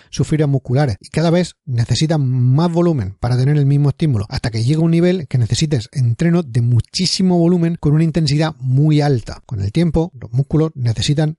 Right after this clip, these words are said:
algo así, y eso hace que necesiten mucha más repetición, muchas más series, mucho más de todo, y sobre todo, mucha más recuperación y medir al milímetro o al gramo, digamos, la alimentación.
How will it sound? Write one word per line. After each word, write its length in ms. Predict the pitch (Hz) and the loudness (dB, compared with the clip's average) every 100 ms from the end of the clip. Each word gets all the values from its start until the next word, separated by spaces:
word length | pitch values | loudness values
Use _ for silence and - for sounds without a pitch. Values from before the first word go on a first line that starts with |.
| _ | _
algo 260 | - 139 127 | -2 0 0
así, 280 | - 165 107 | 0 -2 -2
y 80 | 135 | -2
eso 160 | - | 0
hace 260 | 170 185 170 | 0 -2 -2
que 100 | 131 | 0
necesiten 560 | 123 113 151 165 160 - | 0 0 -2 -2 -4 -2
mucha 460 | 123 139 196 - 202 | 2 2 2 2 0
más 180 | 185 | 0
repetición, 640 | 180 170 160 147 170 160 165 | 0 0 0 0 0 0 0
muchas 420 | 123 165 202 196 | 0 0 2 0
más 220 | 180 165 | 0 0
series, 480 | - 170 160 156 - | 0 0 2 0 -2
mucho 420 | 135 127 185 - 208 | -2 0 0 0 -2
más 140 | 190 | 0
de 100 | 165 | 0
todo, 360 | 165 156 151 - | 2 0 0 -4
y 80 | 147 | -4
sobre 240 | 151 123 | -2 0
todo, 300 | 123 147 107 - | 0 0 -2 -6
mucha 380 | 113 170 - 202 | -2 0 2 0
más 140 | 202 | 2
recuperación 680 | 190 190 175 151 185 170 170 | 0 0 0 0 2 0 0
y 100 | 151 | 0
medir 340 | 131 113 175 | 2 2 2
al 100 | 190 | 2
milímetro 560 | 180 170 180 165 151 - | 2 2 2 2 0 -4
o 160 | - 131 | -2 0
al 180 | 113 120 | 0 0
gramo, 380 | 156 170 160 - | 2 2 0 -2
digamos, 580 | 120 107 113 135 156 160 | -10 -4 0 2 2 2
la 100 | 139 | 2
alimentación. 720 | 135 127 120 - - 156 107 | 2 2 0 -2 0 0 -2